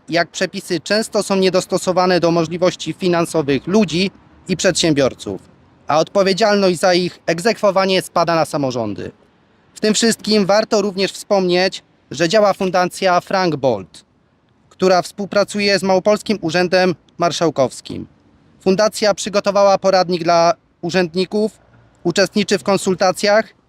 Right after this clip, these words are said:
i działa w projektach ekologicznych. Większość jej zarządu pochodzi z Czech, co może budzić wątpliwości,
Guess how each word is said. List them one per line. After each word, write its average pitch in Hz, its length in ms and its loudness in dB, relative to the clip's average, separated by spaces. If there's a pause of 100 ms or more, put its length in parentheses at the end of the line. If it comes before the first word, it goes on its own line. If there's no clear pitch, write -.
(140)
i 175 80 -8
działa 190 260 2
w - 40 -6
projektach 185 500 -2
ekologicznych. 135 840 -6 (680)
Większość 208 380 0
jej 208 120 0
zarządu 202 380 0
pochodzi 185 400 0
z - 80 -10
Czech, 113 420 -4 (500)
co 156 320 2
może 185 340 2
budzić 175 320 -4
wątpliwości, 156 800 -2